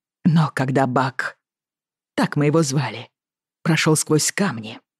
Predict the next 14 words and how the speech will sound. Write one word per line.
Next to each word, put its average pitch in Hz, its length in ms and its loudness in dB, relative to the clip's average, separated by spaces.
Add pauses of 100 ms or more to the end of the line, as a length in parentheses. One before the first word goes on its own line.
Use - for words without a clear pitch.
(640)
с - 140 -2
нами 208 220 6
обоими 143 380 4
что-то 131 320 -2
произошло. 131 760 -2 (920)
Вы 180 220 4
вроде 160 260 4
бы 147 80 4
говорили, 143 480 4
каждый 135 380 0
последующий 135 540 2
переход 143 460 2
даётся 139 380 4
тяжелее". 147 720 2